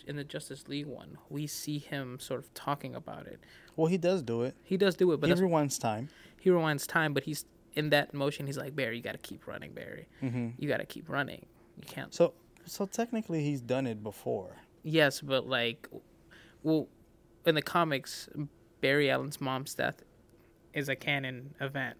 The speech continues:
Speaker 1: Like, it
Speaker 2: Mm-hmm.
Speaker 1: has to happen.
Speaker 2: Mm-hmm.
Speaker 1: It's a canon event. So, when y-, you change her, it changes everything.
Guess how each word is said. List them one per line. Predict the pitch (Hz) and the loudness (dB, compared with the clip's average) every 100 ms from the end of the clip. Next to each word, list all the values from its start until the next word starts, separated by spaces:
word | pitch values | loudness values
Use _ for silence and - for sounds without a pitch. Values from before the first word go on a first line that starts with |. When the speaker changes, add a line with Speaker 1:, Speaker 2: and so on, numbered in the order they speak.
| - | -6
Speaker 1:
Like, | 131 | 0
it | 135 | 0
Speaker 2:
Mm-hmm. | 123 | 2
Speaker 1:
has | 127 127 | 0 0
to | - | -4
happen. | 135 139 - - 131 | -2 -2 -2 -4 -4
Speaker 2:
Mm-hmm. | 123 113 - - - | -4 -6 -12 -20 -10
Speaker 1:
It's | - | -4
a | 147 | -4
canon | - 131 139 147 | -2 -4 -4 -8
event. | 151 127 - - - - _ _ - - - _ - - - - - - | -8 -8 -10 -18 -20 -20 _ _ -20 -20 -20 _ -20 -20 -20 -20 -20 -16
So, | - - 135 123 120 117 - - - - - - - - | -6 0 2 2 0 -2 -4 -10 -20 -20 -20 -20 -16 -2
when | 143 139 | 0 0
y-, | 135 - | -4 -6
you | 143 | -6
change | 139 156 135 - | -4 -2 -2 -4
her, | - 165 170 131 117 - - _ _ _ - - | 2 6 8 8 6 0 -12 _ _ _ -20 -6
it | 139 | -4
changes | - 135 127 135 | -4 -6 -4 -4
everything. | 123 - - | -4 -8 -14